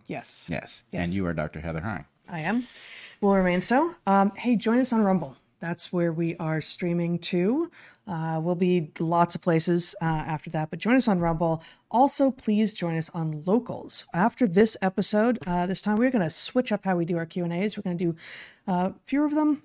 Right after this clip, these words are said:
Speaker 1: uh, but we are gonna do them on Locals only and, uh, on, for now, the second episode of the month, which is this one. And we're gonna be taking questions through the chat, which we've never done before. We can't see the chat during the live streams,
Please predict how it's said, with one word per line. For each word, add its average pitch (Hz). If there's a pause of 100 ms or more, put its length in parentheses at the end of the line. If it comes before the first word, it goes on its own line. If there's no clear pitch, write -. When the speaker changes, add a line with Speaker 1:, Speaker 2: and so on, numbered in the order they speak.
Speaker 1:
uh, 185
but 190
we 202
are 202
gonna 196
do 190
them 190
on 208
Locals 180
only 170
and, 156
uh, 156
on, 151 (460)
for 180
now, 180
the 175
second - (120)
episode 175
of 160
the 160
month, 185
which 143
is 143
this 156
one. 226 (480)
And 180
we're 190
gonna 208
be 196
taking 214
questions 202 (120)
through 254
the 247
chat, 202
which 165
we've 165
never 185
done 190
before. 180
We 147
can't 175
see 180
the 165
chat 165
during 160
the 156
live 156
streams, 156